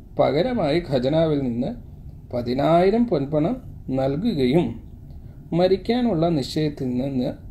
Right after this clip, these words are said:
പിന്മാറാൻ ആവശ്യപ്പെടുകയും ചെയ്തു. പണസഞ്ചി കുഴിച്ചിട്ട സ്ഥലത്തെക്കുറിച്ചും രാജാവ് അന്വേഷിച്ചു. വനമധ്യത്തിൽ അപൂർവ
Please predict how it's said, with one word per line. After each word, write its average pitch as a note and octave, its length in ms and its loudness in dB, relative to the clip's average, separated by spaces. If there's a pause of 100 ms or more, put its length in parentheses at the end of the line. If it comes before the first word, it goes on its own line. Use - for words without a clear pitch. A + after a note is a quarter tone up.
(220)
പിന്മാറാൻ D#3 640 4 (140)
ആവശ്യപ്പെടുകയും C3+ 1000 -2
ചെയ്തു. A2+ 300 -6 (1400)
പണസഞ്ചി C3+ 680 0
കുഴിച്ചിട്ട E3 540 -2 (420)
സ്ഥലത്തെക്കുറിച്ചും C#3 960 -2 (100)
രാജാവ് C#3 580 2
അന്വേഷിച്ചു. C#3+ 600 0 (1120)
വനമധ്യത്തിൽ D#3+ 920 -2 (380)
അപൂർവ F#3+ 560 0